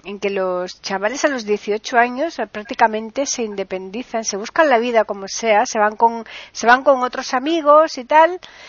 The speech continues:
incluso estudiando, se buscan las vueltas, y para mí lo triste, eh, que a mí aquello me causó sensación, es que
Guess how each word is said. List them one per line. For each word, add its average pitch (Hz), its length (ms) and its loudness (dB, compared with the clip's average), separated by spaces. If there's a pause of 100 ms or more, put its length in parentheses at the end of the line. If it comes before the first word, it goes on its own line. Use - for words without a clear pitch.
(200)
incluso 226 500 -10
estudiando, 269 600 0
se - 160 -8
buscan 294 420 -2
las 269 160 -2
vueltas, 277 720 -2 (440)
y 302 260 -2 (240)
para 226 260 4
mí 277 160 -2
lo 277 180 0
triste, 294 800 -4 (440)
eh, 202 500 -10
que - 80 -12
a 180 40 -10
mí 196 200 -6
aquello 240 300 -4
me 240 140 -6
causó 196 420 -4
sensación, 226 680 -10
es 233 200 -12
que 247 280 -4